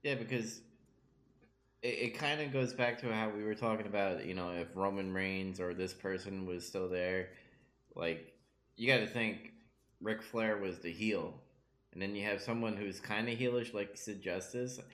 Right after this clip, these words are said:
I think they were like, "Oh, shit, we might actually get a, uh, a new wrestler that is gonna be the champion and not this Ric Flair heel guy." And I think they were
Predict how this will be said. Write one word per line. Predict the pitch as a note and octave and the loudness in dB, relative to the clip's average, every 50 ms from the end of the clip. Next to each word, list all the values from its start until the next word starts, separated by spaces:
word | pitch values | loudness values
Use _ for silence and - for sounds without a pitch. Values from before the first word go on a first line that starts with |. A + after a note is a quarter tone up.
| - - - - - - | -20 -20 -20 -20 -6 0
I | A2 A2+ | 2 4
think | A2+ B2 A2+ G#2 | 4 4 4 4
they | A#2 A2 | 4 2
were | A2 G#2+ | 4 4
like, | G#2 G#2+ G#2 - - | 2 2 0 0 0
"Oh, | A2+ B2 A#2 | 0 0 0
shit, | A2 - - C3+ B2+ G#2 - | 0 0 0 0 0 -2 -2
we | G#2 G#2 | -4 -4
might | G#2 G#2+ A2 A2 G#2+ G2 | -2 -2 0 0 0 0
actually | G2+ G#2 G2+ - - G#2+ G2 | 0 -2 -2 -4 -6 -6 -2
get | G2+ G2+ G2 G2 | 0 0 2 4
a, | G2 F#2+ F#2+ F#2 F2+ F2+ F2+ F2 - - - _ _ _ _ _ _ _ _ - - | 4 4 2 2 0 -2 -4 -8 -12 -18 -20 _ _ _ _ _ _ _ _ -10 -4
uh, | D#2+ E2+ E2+ E2+ E2 E2 D#2 D#2 D#2 D#2 D2+ C#2 - - - - - _ _ _ _ _ _ _ _ _ _ _ _ _ _ _ _ - | -2 0 0 2 0 0 0 0 -2 -2 -4 -6 -8 -14 -20 -20 -20 _ _ _ _ _ _ _ _ _ _ _ _ _ _ _ _ -8
a | G2 | -6
new | G#2 G#2 A2 A#2 A#2 A2+ A2 A2 G#2+ G#2+ G#2 G#2 G#2 G2 F#2+ E2+ D2 - - - - _ _ _ _ _ - F#2 F2 - - - - | -4 0 2 2 4 4 4 2 2 0 -2 -2 -4 -4 -6 -8 -10 -12 -14 -20 -20 _ _ _ _ _ -12 -12 -12 -12 -14 -14 -10
wrestler | F2 F#2 B2 C3+ C3+ C3+ - A2 G#2 G#2 G2+ G2+ G2 G2 G2 | -2 0 0 2 0 0 -2 -2 -2 0 0 2 0 0 0
that | F#2+ F#2+ F#2 F#2 F2 E2 - - - - - _ _ _ _ _ _ _ _ _ _ _ _ _ _ _ _ _ _ _ - | 0 0 0 0 0 -2 -4 -8 -14 -20 -20 _ _ _ _ _ _ _ _ _ _ _ _ _ _ _ _ _ _ _ -8
is | G2+ F2+ F#2 | -8 -6 -4
gonna | F#2+ G#2 F#2+ | -4 -4 -2
be | F#2 G2+ | -2 -2
the | F2+ F#2+ | -2 -4
champion | F2+ - A2 G#2+ A2+ A2+ A2 G#2 F#2+ E2+ | -4 -2 0 0 0 0 -2 -2 -4 -4
and | E2+ E2+ | -4 -4
not | E2+ F2+ F2+ - | -2 -4 -4 -4
this | F#2 F2 E2 E2 | -4 -6 -6 -6
Ric | - D2+ F2+ F2+ - - - | -8 -8 -8 -8 -10 -14 -10
Flair | F#2 F#2 F#2+ G2 F#2+ F#2 E2+ D#2+ | -4 0 2 2 2 2 0 -2
heel | D#2+ F2+ G2+ A#2 A2 F#2+ - | -2 -2 0 0 0 -2 -4
guy." | - E2 D2 C#2 C#2+ A#1 - - - - - - - - - - - _ _ _ _ _ _ | -6 -6 -6 -6 -8 -10 -12 -14 -18 -20 -20 -20 -20 -20 -20 -20 -20 _ _ _ _ _ _
And | G2 G2+ | 0 2
I | G#2 G2 | 2 2
think | G2+ A2+ A#2+ A2+ A2 | 2 2 0 2 2
they | A#2 A2 G#2+ | 2 2 2
were | G#2 G#2 G#2 G#2+ G#2 - | 2 0 0 0 -2 0